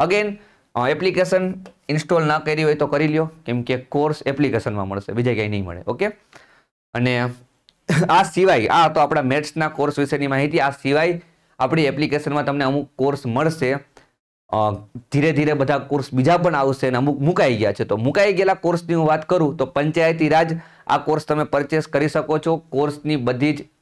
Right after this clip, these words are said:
પ્રાઇસની ડિટેલ, ફીઝ આપણે કહીએ, ફીઝની ડિટેલ અહીંયા આપેલી છે, તો તમે જોઈ શકો છો, બરાબર? <laughs> આ સિવાય તમે એપ્લિકેશનમાં પણ આ બધા કોર્સ વિશેની માહિતી જોઈ શકો છો. ટેટ ટાટનો શિક્ષણ અભિયોગ્યતાનો કોર્સ, પછી રિઝનિંગનો કોર્સ, બરાબર?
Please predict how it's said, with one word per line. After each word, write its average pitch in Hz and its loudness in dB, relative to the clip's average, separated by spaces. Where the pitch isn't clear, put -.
પ્રાઇસની 139 2
ડિટેલ, 139 0
ફીઝ 165 2
આપણે 143 2
કહીએ, 143 0
ફીઝની 160 2
ડિટેલ 147 2
અહીંયા 143 0
આપેલી 147 0
છે, 165 0
તો - -6
તમે 131 0
જોઈ 131 2
શકો 143 -2
છો, 143 -6
બરાબર? 143 2
<laughs> - -14
આ 147 2
સિવાય 156 2
તમે 143 2
એપ્લિકેશનમાં 156 -2
પણ 160 -2
આ 156 0
બધા 143 2
કોર્સ 147 -2
વિશેની 147 0
માહિતી 139 0
જોઈ 139 2
શકો 139 -2
છો. 139 -4
ટેટ 147 -4
ટાટનો 147 0
શિક્ષણ 143 -2
અભિયોગ્યતાનો 135 0
કોર્સ, 131 -4
પછી 127 0
રિઝનિંગનો 143 2
કોર્સ, 139 -2
બરાબર? 139 2